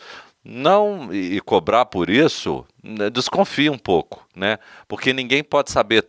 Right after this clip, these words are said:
tanto da sua vida ou tanto do caminho que você quer trilhar, além do que você mesmo. E o terceiro ponto é o seguinte: procure um mentor na hora que você acredita que tem alguém ali por perto que pode te dar uma dica. Isso acontece,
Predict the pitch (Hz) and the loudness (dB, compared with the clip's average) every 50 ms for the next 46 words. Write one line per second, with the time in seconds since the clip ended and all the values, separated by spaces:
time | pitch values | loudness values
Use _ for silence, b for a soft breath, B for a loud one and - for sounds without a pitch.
0 | _ _ - 151 151 180 175 - - 110 101 90 - - 104 90 78 - 85 90 | _ _ 0 0 2 2 0 -2 -2 0 0 0 2 2 2 2 2 2 0 -4
1 | 95 92 101 95 87 - _ - 135 139 135 - - 104 104 - - 107 95 90 | -2 0 0 0 -2 -2 _ 0 0 0 0 -2 -8 -12 -8 -2 0 0 0 0
2 | 92 95 - 98 90 - - 87 - 87 80 - - 82 78 73 85 90 101 104 | -4 -10 -8 -6 -6 -6 -6 -4 -2 -2 -2 -2 -4 -6 -4 0 2 2 4 4
3 | - 107 101 90 92 101 104 104 104 110 - - 117 104 117 113 - - 120 110 | 4 2 2 2 0 -2 -4 -6 -10 -10 -8 -8 -4 -2 -2 0 0 0 -2 -2
4 | 101 82 73 67 65 - - _ _ B B B B B B B B - 185 - | -2 -2 -2 -2 -4 -6 -12 _ _ B B B B B B B B 0 2 4
5 | - 202 - - - 175 180 170 - - 151 151 - 165 147 - - 135 127 113 | 4 4 4 4 4 4 4 4 4 4 4 4 4 2 0 0 -2 -6 -4 -4
6 | 110 98 - - - B B B B B B B B B B B B B _ _ | -4 -4 -6 -8 -12 B B B B B B B B B B B B B _ _
7 | _ _ _ _ - 214 247 - - 156 147 139 143 151 165 165 - - 156 156 | _ _ _ _ -2 0 0 2 2 2 2 2 2 2 2 2 2 2 2 2
8 | 160 202 202 196 160 143 147 160 185 - - 175 185 175 - - 165 165 170 175 | 4 4 4 4 6 6 4 4 2 -2 -2 -2 -2 0 0 0 0 0 0 0
9 | - - 185 190 147 - 123 123 - 165 151 - - - _ - 147 139 139 143 | -2 -4 -6 -6 -2 0 0 0 2 0 -4 -4 -6 -6 _ 2 2 4 4 4
10 | 139 135 117 117 117 117 127 127 120 107 175 - - 127 113 - - 123 120 113 | 2 2 2 2 2 2 2 2 2 0 0 -4 -6 -10 -12 -6 0 0 0 0
11 | - - 135 - - 123 120 - - - - 127 123 123 139 147 - - - - | 0 -4 -10 -4 0 0 0 0 -2 -4 0 0 2 2 2 0 0 -2 -4 -6
12 | - 135 - - 170 - - 139 104 - - 123 135 151 131 - - - 82 | -4 -4 -4 -4 -4 -2 -2 -2 -2 0 2 4 4 4 4 2 -2 -6 -8